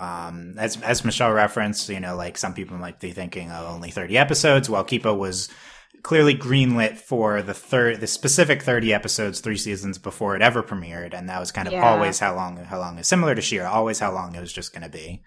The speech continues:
Speaker 1: Um, and so they knew that, and they wrote a complete story. We're not used to seeing, like, a thirty episode complete story. Um, but, uh, so I, I think it's interesting, um, how we thought it was handled. But,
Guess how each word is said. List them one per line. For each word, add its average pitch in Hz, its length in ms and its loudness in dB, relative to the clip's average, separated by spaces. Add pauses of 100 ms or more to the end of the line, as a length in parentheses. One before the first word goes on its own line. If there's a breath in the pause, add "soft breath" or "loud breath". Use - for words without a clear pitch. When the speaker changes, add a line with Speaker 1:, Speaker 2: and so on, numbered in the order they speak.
(420 soft breath)
Speaker 1:
Um, 90 440 -2
and 87 240 -8
so 92 120 -8
they 85 140 -10
knew 95 200 -6
that, 87 260 -10
and 87 100 -12
they 85 80 -12
wrote 85 220 -12
a - 80 -12
complete 95 360 -10
story. 87 360 -10
We're 92 100 -8
not 101 180 -2
used 104 220 -6
to 117 60 -2
seeing, 113 300 0
like, 104 200 0
a - 20 -4
thirty 110 320 0
episode 107 520 0
complete 110 320 -4
story. 127 600 -4
Um, 92 380 -8
but, - 320 -8
uh, 87 240 -8 (280 loud breath)
so - 160 -8
I, 92 40 -4
I 95 380 -8
think 92 160 -12
it's 92 120 -12
interesting, 90 540 -12
um, 87 340 -12
how 90 180 -8
we 87 40 -10
thought 87 320 -10
it 98 60 -12
was 90 160 -10
handled. 90 420 -6
But, 95 260 -4